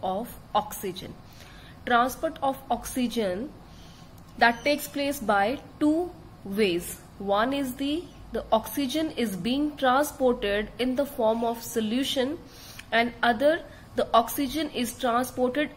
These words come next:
as oxyhemoglobin। That means कि ऑक्सीजन जो है वो बाइंड करता है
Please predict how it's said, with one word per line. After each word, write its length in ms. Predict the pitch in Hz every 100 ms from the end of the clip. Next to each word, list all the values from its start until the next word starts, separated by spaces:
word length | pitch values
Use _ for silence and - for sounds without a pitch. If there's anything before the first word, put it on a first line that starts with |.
| - - -
as 360 | 220 214 247 349 - - - - -
oxyhemoglobin। 1200 | 240 262 - - 320 254 226 208 185 196 180 175 -
That 260 | 190 190 240
means 320 | 277 381 453 - - - -
कि 100 | 254 -
ऑक्सीजन 580 | 226 233 277 254 320 302
जो 140 | 277 254
है 280 | 208 214
वो 160 | 277 277
बाइंड 460 | 208 190 202 285 302
करता 340 | 247 226 220
है 400 | 220 214 220 233